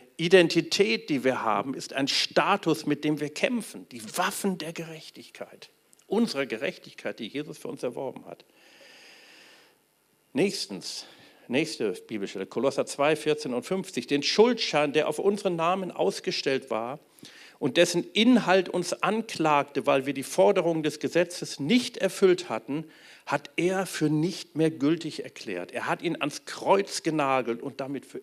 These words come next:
immer beseitigt. Und die gottfeindlichen Mächte und Gewalten hat er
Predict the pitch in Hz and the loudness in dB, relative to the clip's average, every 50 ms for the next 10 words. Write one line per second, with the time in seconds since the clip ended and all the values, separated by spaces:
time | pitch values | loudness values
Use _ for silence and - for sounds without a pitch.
0 | _ _ - 196 196 190 185 165 175 175 156 156 147 139 139 135 - - - - | _ _ -2 0 0 2 0 0 0 0 0 0 -2 -2 -2 -4 -6 -12 -14 -14
1 | - - - - - - - - - - - - - - - 160 127 - 143 127 | -16 -18 -20 -20 -20 -20 -20 -20 -20 -20 -20 -20 -18 -10 -8 -8 -6 -6 -8 -10
2 | 123 - - 190 214 214 - - - - - - 165 160 180 185 165 - - 156 | -4 4 6 8 8 6 4 -4 -12 -10 -4 0 2 2 2 0 0 0 -2 -2
3 | - - 143 131 147 170 - - - - 165 - - 147 - - 123 104 127 131 | -2 -2 -2 2 2 2 0 0 -4 -2 -2 -2 -2 -2 -2 -2 -2 0 0 2
4 | 151 170 165 - - 139 - - 131 - 123 110 117 - | 2 0 -2 -2 -6 -8 -6 -6 -8 -6 -4 -4 -4 -6